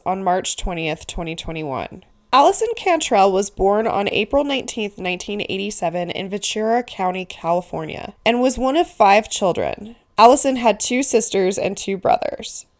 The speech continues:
She went on to graduate from Adolfo Camarillo High School in two thousand six. While living in California, Allison helped form the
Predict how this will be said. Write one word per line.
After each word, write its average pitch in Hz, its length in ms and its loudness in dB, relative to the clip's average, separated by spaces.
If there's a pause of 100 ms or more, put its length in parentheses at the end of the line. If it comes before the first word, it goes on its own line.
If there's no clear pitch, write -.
(120)
She - 240 0
went 339 160 4
on 349 100 6
to 339 140 0
graduate 240 500 6
from 233 160 -6
Adolfo 220 480 2
Camarillo 202 640 -2
High 180 160 0
School 190 360 -2
in 196 200 -4
two 202 180 -2
thousand 175 440 -2
six. - 560 -4 (320)
While 262 200 4
living 311 280 2
in 392 100 2
California, 220 880 0
Allison 262 400 4
helped 240 400 0
form 240 600 0
the 202 120 -2